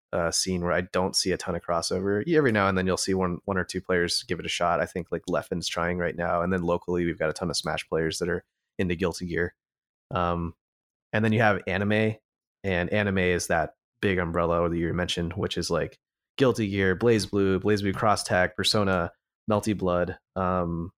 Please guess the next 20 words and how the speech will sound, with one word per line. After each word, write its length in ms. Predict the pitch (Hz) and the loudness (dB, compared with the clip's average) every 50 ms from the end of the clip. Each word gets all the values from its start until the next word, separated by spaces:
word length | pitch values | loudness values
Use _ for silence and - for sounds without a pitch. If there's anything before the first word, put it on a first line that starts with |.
| _ _ - | _ _ -8
what's 180 | 95 - - | -8 -6 -6
some, 160 | - 85 78 - - - - _ - | -6 -6 -6 -8 -12 -16 -12 _ 0
Grand 200 | 113 110 107 98 | 2 2 2 2
Blue 140 | 107 107 98 | 0 -2 0
Fantasy 340 | - 101 98 98 - - 95 | 0 -2 -2 -2 -2 -4 -4
Versus, 640 | 90 92 92 90 - - - - - - - - _ _ _ _ _ - | -2 -2 -2 -2 -2 -4 -2 -2 -2 -4 -4 -8 _ _ _ _ _ -2
uh, 140 | 92 95 | 0 0
basically 460 | 92 95 117 123 123 - 123 113 107 98 | 0 0 0 0 0 0 0 2 2 2
anything 320 | 107 104 - 110 104 107 | 2 0 0 0 0 0
by 160 | 95 95 92 | 2 0 0
Arc 180 | - 90 95 - | 0 0 -2 0
Systems 460 | - 95 90 - - 95 92 - - | 0 0 0 0 -2 -4 -6 -4 -2
Works 300 | 95 90 90 - - - | -2 -2 -2 -2 -4 -4
or, 420 | - 90 90 87 85 82 87 - _ _ _ _ _ _ _ - | -2 0 0 2 2 0 0 -2 _ _ _ _ _ _ _ -4
uh, 440 | - 87 85 78 62 - 85 87 87 - | 0 0 0 0 0 0 0 0 0 -2
a 40 | - 104 | -2 -2
indie 180 | 98 98 90 | -2 -2 -2
Japanese 480 | - 82 82 87 - 85 85 85 85 - | 0 0 -2 -2 -2 -2 -2 -2 -2 -2
<laughs> 0 | |
developer. 380 | - 90 - - 120 113 - | -4 -2 -2 0 0 -2 -2